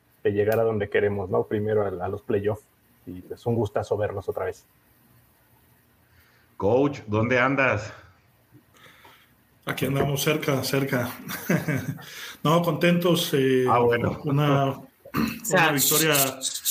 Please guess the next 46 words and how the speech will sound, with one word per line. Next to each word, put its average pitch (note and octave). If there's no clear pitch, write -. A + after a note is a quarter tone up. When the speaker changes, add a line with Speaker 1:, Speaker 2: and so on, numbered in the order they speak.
Speaker 3:
eh, B2
trabajada, C3
¿no? D#3+
Speaker 2:
<laughs> -
Speaker 3:
Este, B2+
el, A#2+
el B2+
fútbol D#3
bonito D3+
se C3
juega D3+
en C#3+
septiembre D3
y -
en B2+
octubre, E3
y F3
el B2
fútbol C#3
rasposo, C#3
duro, B2+
difícil, C3
donde B2
los, A#2
eh, A#2
contendientes C3
se B2+
separan C#3
de C3
los B2
pretendientes, B2+
se -
juega C#3+
en C#3
noviembre C3
y C#3+
diciembre, D#3
y C3+
Cincinnati B2+
lo C3+
hizo B2+
muy B2
bien A#2+
este A#2
mes, A2
¿no? B2+